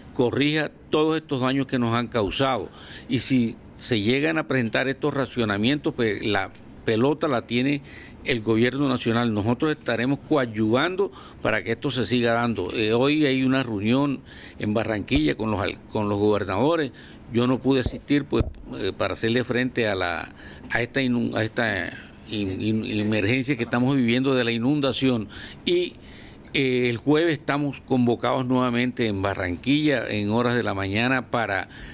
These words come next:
tener una reunión que viene el superintendente de Servicios Públicos y viene el ministerio, el doctor Arce, el ministro de Minas, para ver que si con esta presión que estamos haciendo se puede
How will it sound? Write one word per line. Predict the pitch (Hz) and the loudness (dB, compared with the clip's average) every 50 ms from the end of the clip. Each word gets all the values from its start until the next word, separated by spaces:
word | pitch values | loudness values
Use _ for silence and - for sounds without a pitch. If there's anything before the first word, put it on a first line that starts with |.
| - - - | -14 -8 -4
tener | 120 117 113 120 123 | -2 0 0 0 0
una | 127 139 139 139 127 | 2 2 0 0 0
reunión | 123 120 110 117 127 135 | 0 0 0 2 2 2
que | 127 135 127 | 2 0 0
viene | 113 113 117 127 131 | 0 0 0 0 0
el | |
superintendente | - - 123 117 107 107 101 101 104 98 98 107 117 120 135 | -2 -2 -2 -2 -2 -2 -2 -2 -4 -2 0 0 0 2 0
de | 131 | 0
Servicios | 127 - 120 95 98 117 117 - 139 120 | 0 0 -2 0 0 -2 -2 -2 -4 -6
Públicos | - - 143 143 139 139 135 - 131 110 | -2 2 2 4 4 2 2 0 0 0
y | |
viene | 98 104 110 113 117 120 | 2 2 2 2 2 0
el | 117 | 0
ministerio, | 117 117 110 104 98 - - 113 113 120 123 113 104 98 - - - - - - - - - - | 0 0 0 -2 -4 0 0 0 2 4 4 2 2 0 -2 -10 -18 -20 -18 -18 -18 -18 -10 -6
el | - 104 98 | -4 -2 -2
doctor | 92 98 90 - 113 113 113 | -2 -2 -2 0 2 2 2
Arce, | 117 120 95 120 | 2 -2 -2 -2
el | 120 | -2
ministro | 117 110 104 110 113 - 139 123 | 0 0 0 0 0 0 0 0
de | 110 | 2
Minas, | 117 120 127 131 139 139 - - | 2 2 2 0 -2 -4 -6 -4
para | - 139 120 107 104 98 - - - - - - - - - - - | -2 -2 0 0 -2 -4 -6 -8 -12 -20 -20 -18 -18 -18 -18 -12 -6
ver | 135 123 139 151 165 165 - - - - - - - - - - - - - - - - | 0 2 2 2 2 0 -2 -8 -10 -20 -20 -20 -20 -20 -20 -20 -20 -20 -20 -20 -10 -2
que | - 165 147 | 0 0 0
si | 135 - - - 165 147 131 127 - - - - - | 0 -2 -2 0 2 2 2 0 -2 -8 -10 -2 0
con | 131 127 139 | 2 2 2
esta | 147 143 - 190 - | 0 0 0 -2 0
presión | 165 151 - 151 160 160 | 0 0 0 0 0 0
que | 160 | -2
estamos | - - 151 151 151 156 151 143 127 117 - | -2 -2 -2 -2 0 -2 -2 -2 -2 -2 -2
haciendo | 113 113 - - 135 151 170 175 180 180 135 | -4 -4 -2 0 0 0 2 2 0 0 -2
se | - - 113 | 0 -2 -2
puede | - - 117 117 120 117 117 | 0 2 2 2 2 2 0